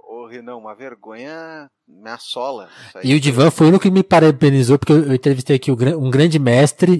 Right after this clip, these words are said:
Speaker 2: e segurei ele no braço aqui, numa
Speaker 1: Não,
Speaker 2: partida de
Speaker 1: cara.
Speaker 2: três minutos, o Divan falou, "Parabéns." E pouca gente mandou parabéns. Mande aí meu parabéns
Speaker 1: Porra,
Speaker 2: também, que eu
Speaker 1: mandei,
Speaker 2: mereço.
Speaker 1: mandei, não. Mandei pela coragem de se botar em público <laughs> jogando com um grande mestre,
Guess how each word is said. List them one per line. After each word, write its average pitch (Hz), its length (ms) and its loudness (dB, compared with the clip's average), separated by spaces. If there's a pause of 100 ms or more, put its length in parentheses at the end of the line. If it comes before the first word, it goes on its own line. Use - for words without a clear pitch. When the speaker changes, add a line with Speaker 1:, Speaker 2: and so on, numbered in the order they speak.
Speaker 2:
e 135 60 -2
segurei 147 500 2
ele 151 160 4
no 160 120 2
braço 135 520 2
aqui, 135 440 -2 (420)
numa 123 160 0
Speaker 1:
Não, 135 80 -4
Speaker 2:
partida 147 300 0
de 120 60 -4
Speaker 1:
cara. - 60 -14
Speaker 2:
três 143 200 0
minutos, 143 320 -2
o - 20 -6
Divan 147 160 2
falou, 143 220 -2
"Parabéns." 127 580 2
E 120 60 2
pouca 180 260 0
gente 196 140 2
mandou 202 180 2
parabéns. 190 420 2
Mande 165 220 0
aí 185 80 2
meu 185 140 0
parabéns 175 440 -2
Speaker 1:
Porra, 170 180 -2
Speaker 2:
também, - 40 -6
que - 60 -6
eu - 20 -4
Speaker 1:
mandei, 156 240 -2
Speaker 2:
mereço. 175 280 -6
Speaker 1:
mandei, 139 440 -14
não. 156 240 -14 (420)
Mandei 123 380 -16
pela 226 180 -14
coragem 160 480 -10
de - 60 -20
se - 100 -18
botar 175 440 -10
em 208 40 -20
público 294 600 -16
<laughs> - 20 -14
jogando 175 320 -14
com 240 100 -20
um 208 60 -20
grande 160 300 -16
mestre, 143 500 -16